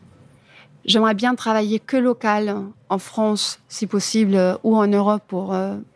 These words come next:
là, j'étais demandée pour une villa au Be-, à Beverly Hills. Et en fait, je dis, euh,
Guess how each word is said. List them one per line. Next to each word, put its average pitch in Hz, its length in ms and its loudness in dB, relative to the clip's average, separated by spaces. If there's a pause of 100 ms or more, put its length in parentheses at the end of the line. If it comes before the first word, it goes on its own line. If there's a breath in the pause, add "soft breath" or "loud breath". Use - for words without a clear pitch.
(160)
là, 214 180 2
j'étais 208 260 -4
demandée 208 380 2
pour 202 160 -4
une 190 100 2
villa 208 300 2
au 185 160 0
Be-, 185 180 -4
à 196 80 0
Beverly 185 400 2 (120)
Hills. 233 140 -2 (100)
Et 175 120 2
en 170 60 0
fait, 180 180 -4
je 185 80 -4
dis, 196 320 0
euh, 170 300 0